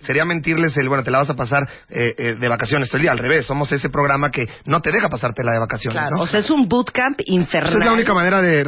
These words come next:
Speaker 1: de lograr resultados en la vida, ¿no? Yo creo que la exigencia y la disciplina es parte fundamental del éxito, en
Speaker 2: Ok.
Speaker 1: todo, ¿no?
Speaker 2: Entonces, ok, hay otra versión del cincuenta y cuatro días que es el ocho W,
Speaker 1: Así
Speaker 2: que son
Speaker 1: es.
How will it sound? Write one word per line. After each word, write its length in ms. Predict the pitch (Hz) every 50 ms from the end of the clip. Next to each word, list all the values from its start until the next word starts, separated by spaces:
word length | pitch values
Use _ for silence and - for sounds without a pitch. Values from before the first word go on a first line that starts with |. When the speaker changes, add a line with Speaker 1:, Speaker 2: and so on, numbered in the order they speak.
| 143 143
Speaker 1:
de 180 | 151 147 143 139
lograr 280 | 147 139 139 156 160
resultados 500 | 156 139 117 127 117 - 151 156 139 117
en 80 | 123 120
la 80 | 120 123
vida, 220 | 143 147 127 120
¿no? 100 | 117 123
Yo 100 | 135 135
creo 120 | 135 135
que 100 | - 143
la 60 | 127 117
exigencia 520 | 107 131 117 127 135 135 131 147 143 139 - - - - -
y 160 | - 131 123
la 120 | 117 117
disciplina 440 | 117 117 104 113 110 131 131 139 139
es 80 | 131 -
parte 260 | - 135 127 127 -
fundamental 460 | 120 127 120 117 113 113 107 120 120
del 140 | 120 120 135
éxito, 320 | 147 - - 151 - - -
en 100 | - 175
Speaker 2:
Ok. 80 | 190 -
Speaker 1:
todo, 300 | 165 170 170 127 95 - - _ _ -
¿no? 120 | 131 135
Speaker 2:
Entonces, 480 | 165 180 208 220 196 170 175 147 - - _ _ _ _ _ _ _ -
ok, 160 | 190 196 170 175 139 120 - _ _ _ _ _ -
hay 200 | 175 208 233 254
otra 320 | 262 269 269 277 311 302 277
versión 400 | 262 247 226 - - 240 226 226
del 160 | 226 220 196
cincuenta 360 | 208 190 139 175 175 160 - 165
y 20 |
cuatro 320 | 151 - 185 180 180 196 190
días 320 | 180 175 165 165 175 -
que 140 | - 175 160
es 100 | 165 156
el 200 | 180 151 165 156 -
ocho 320 | 175 185 180 - - 208
W, 520 | 185 180 185 165 175 180 180 185 208 196 -
Speaker 1:
Así 160 | - 110 110 160
Speaker 2:
que 80 | -
son 140 | - 180 180
Speaker 1:
es. 80 | 143